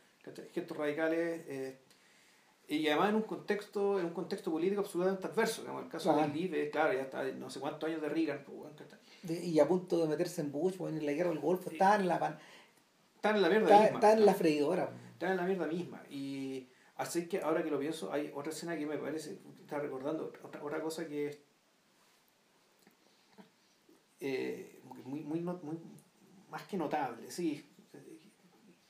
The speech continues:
Speaker 1: Diría que es bien central dentro de la, dentro de lo que pasa en,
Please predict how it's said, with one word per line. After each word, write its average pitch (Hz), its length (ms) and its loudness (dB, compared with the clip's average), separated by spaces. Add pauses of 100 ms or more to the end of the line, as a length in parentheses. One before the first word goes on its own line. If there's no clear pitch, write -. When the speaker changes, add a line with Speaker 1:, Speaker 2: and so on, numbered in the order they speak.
(340)
Speaker 1:
Diría 160 160 -2
que 175 60 0
es 156 80 -6
bien 175 180 0
central 180 600 -2
dentro 156 340 -4
de 151 60 -2
la, 143 80 -2
dentro 143 560 -10
de 135 60 -10
lo 131 100 -10
que 139 80 -16
pasa 185 560 -8
en, 151 280 -12